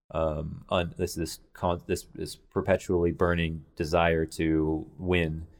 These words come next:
and maybe specifically not lose. I don't know, but to, like, have to win. And that's another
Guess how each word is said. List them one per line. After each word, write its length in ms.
and 260
maybe 300
specifically 540
not 300
lose. 240
I 80
don't 140
know, 100
but 300
to, 140
like, 160
have 260
to 120
win. 340
And 120
that's 180
another 440